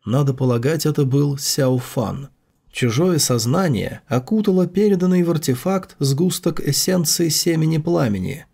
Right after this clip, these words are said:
словно пытаясь слиться с ним. Затем, будто слабый росток в пустыне, щедро политый живительной влагой, это чужое присутствие выпустило во все стороны мириады тончайших нитей, формируя некий сложный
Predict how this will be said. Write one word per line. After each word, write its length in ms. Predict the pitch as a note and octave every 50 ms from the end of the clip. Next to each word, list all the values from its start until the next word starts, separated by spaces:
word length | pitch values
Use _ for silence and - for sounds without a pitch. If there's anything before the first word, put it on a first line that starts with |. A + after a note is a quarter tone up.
| _ _ -
словно 480 | - - G3+ G3+ G3 F3+ E3+ E3 D#3+
пытаясь 520 | D#3 E3 D#3+ - F#3 F3+ F3 D#3+ D3+ - -
слиться 600 | - - - - F#3 F3+ E3+ C#3+ - - - -
с 160 | G#2 - - -
ним. 340 | G2+ F#2 - C#3 C3 C3 - _ _ _ _ -
Затем, 640 | - G2+ G2 G2+ F#2+ F2+ - C3 D#3 D#3+ C#3+ C3+ B2
будто 340 | C3+ D3+ D3+ D#3 - - C3
слабый 480 | - - A#2+ C3 D#3+ E3 D3 C#3+ C#3+
росток 420 | C3+ C3 B2+ - - E3+ E3+ D#3 -
в 80 | -
пустыне, 760 | - B2+ B2 - - - - F#3+ F3+ D3 A2+ - C#3+ - - _ _ _ -
щедро 540 | - - - - G3 G3 F#3 E3+ E3 E3
политый 480 | D3+ - D3 C#3+ E3+ F3+ F3 - D#3+ D#3
живительной 600 | C#3+ C3 D3 E3 F3+ F3+ - D3 C#3 C#3 C3 B2
влагой, 580 | A2+ A#2 D3 F3+ F3 D3 A2+ G#2 G2+ F#2+ - _ _ - _ -
это 260 | F3+ F#3 F#3 F3+ E3+
чужое 420 | D#3 - D#3 D3 C#3+ F3 F#3 E3+ D3+
присутствие 840 | - B2+ A#2 - - G#3 G#3 - - - - G2+ F#2 F2 - - - _ _ _ -
выпустило 680 | A2+ A#2+ G3+ G#3 F#3+ G3+ F3+ - - - F3+ F3+ F3+
во 120 | E3 D#3 D3
все 220 | - - C3+ B2
стороны 640 | B2+ - - - F3+ F#3 F3+ F3+ F3 F3 F3 E3+ D3+ - - -
мириады 720 | A#2+ A#2+ A#2 G#2+ G#2 C3+ F3 F3+ F3 E3 F3 F3 E3+ D#3+ - _ -
тончайших 760 | F#3 F3 D#3+ D3+ - - E3+ E3 D#3 D3 - E3+ D#3 - -
нитей, 580 | F3+ F#3+ F#3+ E3 C3 - - - - - - _ _ _
формируя 640 | - - - A2 G#2 G#2 G#2 G#2+ C3 D#3 D#3 C#3+ C3
некий 360 | A#2+ B2 D3 D3+ C#3 - B2 G#2+
сложный 720 | - - G#2 F#2 A#2+ D#3+ D#3+ B2+ A#2 G#2+ F#2 F#2+ - -